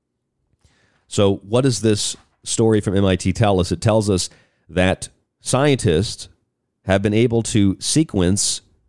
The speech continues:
they've been able to map genes and their functions. Every human gene mapped to its function.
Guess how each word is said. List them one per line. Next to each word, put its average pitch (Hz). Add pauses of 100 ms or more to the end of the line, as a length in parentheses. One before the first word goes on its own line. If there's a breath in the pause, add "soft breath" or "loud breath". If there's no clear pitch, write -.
(1000)
they've 101
been 110
able 110
to 107
map 110 (920)
genes 135
and 104
their 104
functions. 101 (1300)
Every 143
human 147
gene 110
mapped 110
to 123
its -
function. 120